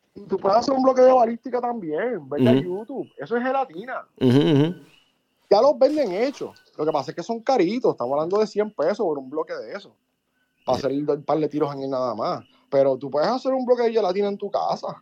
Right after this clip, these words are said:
Speaker 1: no te va a quedar clear, te va a quedar como amarillo, pero puedes hacer tus propias pruebas.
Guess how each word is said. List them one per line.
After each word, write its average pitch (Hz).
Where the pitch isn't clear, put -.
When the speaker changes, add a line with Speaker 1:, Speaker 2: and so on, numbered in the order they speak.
Speaker 1:
no 151
te 156
va 151
a -
quedar 143
clear, 247
te -
va 151
a 156
quedar 156
como 151
amarillo, 151
pero 156
puedes 143
hacer 240
tus 233
propias 240
pruebas. -